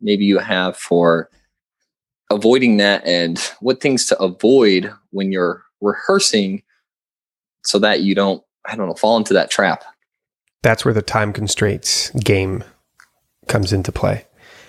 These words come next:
Speaker 2: The mistake you made is allowing your brain the opportunity to give itself control and to memorize. Your, the side of your brain that is freaking out, it wants absolute control. So it wants to memorize, and it's stronger than everything else.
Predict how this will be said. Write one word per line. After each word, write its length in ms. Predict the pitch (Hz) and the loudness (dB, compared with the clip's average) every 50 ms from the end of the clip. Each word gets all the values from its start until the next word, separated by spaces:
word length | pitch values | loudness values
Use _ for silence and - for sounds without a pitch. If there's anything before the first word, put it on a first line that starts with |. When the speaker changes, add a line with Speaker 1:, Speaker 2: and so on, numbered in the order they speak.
| - - _ _ - - - _ _ - | -20 -20 _ _ -20 -20 -20 _ _ -10
Speaker 2:
The 140 | 120 113 107 | -4 -2 -2
mistake 500 | 107 110 101 - - - 135 147 135 - | 0 0 0 0 0 0 0 -2 0 0
you 100 | 131 123 | 2 4
made 500 | 117 117 113 117 110 107 110 127 139 - _ _ _ _ _ _ _ _ _ _ _ _ _ _ _ _ _ _ | 4 4 4 4 2 0 -2 -4 -6 -12 _ _ _ _ _ _ _ _ _ _ _ _ _ _ _ _ _ _
is 340 | - 127 117 110 107 98 - - | -2 0 0 0 -2 -4 -4 -2
allowing 640 | 127 127 117 110 110 104 107 110 117 117 120 120 | -2 0 0 2 2 2 2 2 2 2 2 2
your 180 | 110 107 107 101 | 2 2 0 0
brain 600 | 101 107 104 101 98 98 95 95 98 - - - - _ _ _ _ - | 0 0 0 0 0 0 -2 -4 -6 -10 -12 -14 -16 _ _ _ _ -2
the 140 | 113 110 - - | -2 -2 0 2
opportunity 880 | 123 110 - 113 104 - - - 113 107 104 98 - - - - - - _ _ _ _ _ _ _ _ _ _ _ - | 0 0 0 -2 -2 -2 0 2 2 2 2 0 0 -2 -4 -4 -8 -16 _ _ _ _ _ _ _ _ _ _ _ -4
to 520 | - - 113 104 101 98 95 95 95 - _ _ _ _ _ _ _ _ _ _ _ _ _ _ - - - | 0 2 2 2 2 0 -2 -6 -8 -10 _ _ _ _ _ _ _ _ _ _ _ _ _ _ -20 -10 -4
give 160 | - 131 104 | 0 0 2
itself 400 | 104 95 - - - 107 101 - | 2 0 0 2 0 0 -2 -2
control 500 | - - 110 95 - - 107 104 73 - - - - - - | -4 -4 -4 -4 -2 -2 -2 -2 -2 -4 -8 -14 -14 -8 -4
and 160 | 120 107 101 | -4 -4 -4
to 100 | - 117 | -4 -2
memorize. 480 | 101 98 95 95 101 98 101 101 - - | -2 -2 -2 -2 -2 -2 -2 -2 0 2
Your, 140 | 120 120 113 - - - - - - - - _ _ _ _ - | 2 2 0 -2 -10 -14 -20 -20 -20 -20 -20 _ _ _ _ -2
the 100 | - 117 | 0 2
side 360 | - - - 131 139 156 160 | 2 2 2 2 2 2 2
of 80 | 151 | 2
your 160 | 147 143 143 131 | 2 4 2 2
brain 600 | 120 123 123 123 120 123 123 123 117 117 117 107 | 2 2 2 4 4 4 2 2 0 -2 -4 -2
that 160 | 117 110 110 | -2 -2 0
is 160 | 110 107 - | -2 -4 -4
freaking 400 | - - 123 123 120 - 123 113 | -4 -2 -2 -2 0 0 0 2
out, 260 | 113 113 120 156 - - | 2 2 2 0 -2 -2
it 160 | 120 131 - | -4 -4 -4
wants 360 | 123 110 113 113 113 110 - | -2 -2 0 0 0 0 -2
absolute 540 | - - 113 - - - - 110 110 - - | -2 -2 -2 -2 -2 -2 -2 -2 -2 -4 -6
control. 500 | - - - - - 104 104 104 107 104 - | -6 -8 -6 -6 -4 -4 -4 -4 -6 -10 -8
So 200 | - - 127 110 | -4 0 2 2
it 80 | 117 - | 2 2
wants 320 | 135 120 120 123 120 - | 2 2 2 2 0 0
to 100 | - 131 | 0 0
memorize, 560 | 117 110 110 110 110 110 107 107 110 110 107 | 2 2 0 2 2 2 2 2 2 0 0
and 100 | 107 104 | -2 -4
it's 140 | 104 98 - | -4 -4 -6
stronger 420 | - - - 107 107 113 107 110 | -4 0 0 2 2 2 2 2
than 160 | 104 104 101 113 | 2 2 2 2
everything 420 | 110 104 110 107 98 - 110 104 | 0 0 0 0 -2 -2 -2 0
else. 360 | 101 95 - - - - - | -2 -2 -4 -6 -14 -16 -18